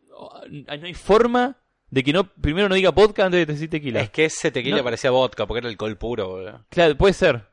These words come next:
Speaker 1: Mi cerebro era como, "Esto es vodka, Lucho".
Speaker 2: Sí.
Speaker 1: Pero, qué sé yo, tomé diez tequilas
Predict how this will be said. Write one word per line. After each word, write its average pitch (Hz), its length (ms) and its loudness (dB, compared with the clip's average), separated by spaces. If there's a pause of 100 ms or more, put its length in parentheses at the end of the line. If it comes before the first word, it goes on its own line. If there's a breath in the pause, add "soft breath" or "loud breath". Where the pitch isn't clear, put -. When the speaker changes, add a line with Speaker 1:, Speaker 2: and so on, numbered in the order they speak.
Speaker 1:
Mi 127 140 -4
cerebro 156 300 4
era 151 80 6
como, 123 240 2
"Esto 143 180 -2
es 139 60 -2
vodka, 117 260 -4 (280)
Lucho". - 280 -14 (160)
Speaker 2:
Sí. 120 260 -20 (320)
Speaker 1:
Pero, 139 480 6
qué 208 100 0
sé 190 80 2
yo, 143 120 4
tomé 139 240 2
diez 196 460 0 (320)
tequilas 139 560 -2